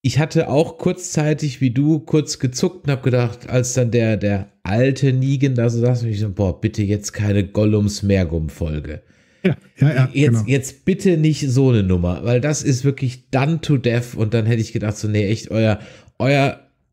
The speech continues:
Speaker 1: eure letzte Hauptpatrone, die es richten muss für diese sechs Folgen, verschießt ihr jetzt mit so.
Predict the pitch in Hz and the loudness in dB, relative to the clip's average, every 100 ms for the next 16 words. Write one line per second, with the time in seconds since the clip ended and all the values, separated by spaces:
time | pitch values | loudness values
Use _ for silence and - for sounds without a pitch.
0 | - 131 139 139 156 - - 175 - 113 | -2 0 4 4 2 -2 0 0 0 0
1 | 165 - - - - 143 - 170 143 151 | -2 -4 -20 -8 -6 -4 0 2 4 2
2 | 131 139 127 165 - 127 127 127 131 117 | 2 0 2 -2 -2 -2 0 0 -2 0
3 | 123 123 110 113 - - 127 135 123 - | 0 0 0 -2 0 2 2 0 -2 -2
4 | 113 - 147 - 139 127 123 127 123 120 | -2 -2 -4 -2 0 0 0 -4 -4 -2
5 | 120 | -2